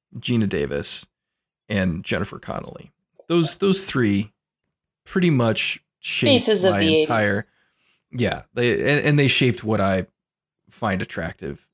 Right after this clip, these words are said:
Speaker 1: in women, uh, both intellectually, physically, s-, you know, spiritually. I don't know, all, all of the, the illies. Um, and, and, and Geena Davis is definitely wrapped up in that, oh, f-, for a lot of movies like this. But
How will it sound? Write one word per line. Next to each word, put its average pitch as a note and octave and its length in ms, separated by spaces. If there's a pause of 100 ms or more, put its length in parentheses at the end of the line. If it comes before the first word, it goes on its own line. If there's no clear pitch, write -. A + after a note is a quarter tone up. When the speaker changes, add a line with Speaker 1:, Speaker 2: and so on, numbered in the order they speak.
Speaker 1:
in - 200
women, C#2+ 520
uh, B1+ 260
both E2+ 340
intellectually, F#2+ 920
physically, E2+ 720 (180)
s-, - 120 (180)
you - 100
know, - 140
spiritually. G2 560
I G2+ 80
don't F#2+ 120
know, - 240
all, A2+ 160
all C3 160
of G#2 120
the, - 160 (240)
the A2 160
illies. C2 520 (540)
Um, G#2+ 480 (260)
and, A#2+ 560
and, A#2 200
and A#2+ 180
Geena B2+ 200
Davis A2+ 280
is A2 120
definitely G2+ 320
wrapped E2 280
up - 120
in - 80
that, - 180
oh, B2+ 100
f-, - 220 (100)
for G#3 200
a E3 60
lot C3 220
of A#2+ 80
movies A2+ 320
like A2 220
this. - 220
But G2 200